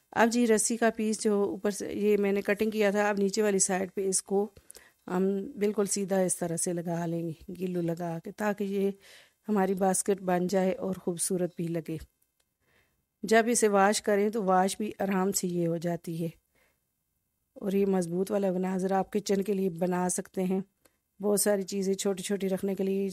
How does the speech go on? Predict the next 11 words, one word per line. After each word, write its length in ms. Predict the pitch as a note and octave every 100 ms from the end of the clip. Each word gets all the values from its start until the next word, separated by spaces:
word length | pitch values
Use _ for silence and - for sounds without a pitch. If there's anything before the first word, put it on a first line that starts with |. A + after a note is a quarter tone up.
| G3+ -
कहीं 260 | G3 G3
भी 140 | G3 G#3
इसको 300 | G3+ - F#3
रखें 320 | F3+ - G3+
तो 140 | F#3+ F#3+
ये 200 | F3+ F3+
बहुत 280 | F3+ F3+
ही 40 | G3
खूबसूरत 560 | - F3 - F3+ E3+
लगती 340 | F3 E3 - E3+
है। 140 | F3